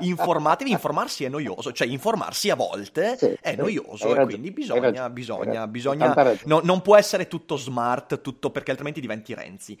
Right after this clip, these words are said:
Speaker 1: <laughs> Diventi <laughs> tutto smart, ma tutto stupido. Non è il caso, non è il caso. Bene, bene. Mike, eh, grazie mille per,
Speaker 2: Eh,
Speaker 1: per
Speaker 2: boh,
Speaker 1: questa chiacchierata.
Speaker 2: sì.
Speaker 1: Eh no, è
Speaker 2: Breve
Speaker 1: stata,
Speaker 2: ma
Speaker 1: è stata
Speaker 2: intensa.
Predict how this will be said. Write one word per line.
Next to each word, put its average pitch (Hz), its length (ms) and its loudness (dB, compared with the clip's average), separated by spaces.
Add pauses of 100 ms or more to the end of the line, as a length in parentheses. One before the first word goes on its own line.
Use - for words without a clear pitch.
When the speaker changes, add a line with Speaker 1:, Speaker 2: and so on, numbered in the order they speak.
Speaker 1:
<laughs> 170 140 -12
Diventi 156 520 -10 (420)
<laughs> - 480 -2
tutto 196 220 -2
smart, 196 680 6
ma 170 180 6
tutto 180 260 -2
stupido. 120 640 -6 (180)
Non 151 180 -4
è - 20 0
il 139 140 -4
caso, 101 360 -6
non 104 160 -10
è 104 60 -8
il 107 80 -8
caso. 101 460 -14 (300)
Bene, 143 500 0
bene. 131 540 -2
Mike, 143 680 -4
eh, 123 360 0
grazie 170 320 -4
mille 156 260 -4
per, 131 240 0
Speaker 2:
Eh, 131 280 4
Speaker 1:
per 135 100 -2
Speaker 2:
boh, - 20 -10 (140)
Speaker 1:
questa 175 80 4
chiacchierata. 120 420 -4
Speaker 2:
sì. 135 100 4 (500)
Speaker 1:
Eh 160 120 0
no, 165 120 2
è 135 40 0
Speaker 2:
Breve 160 260 8
Speaker 1:
stata, 151 60 2
Speaker 2:
ma 143 60 4
Speaker 1:
è - 20 4
stata 135 180 2
Speaker 2:
intensa. 113 340 -2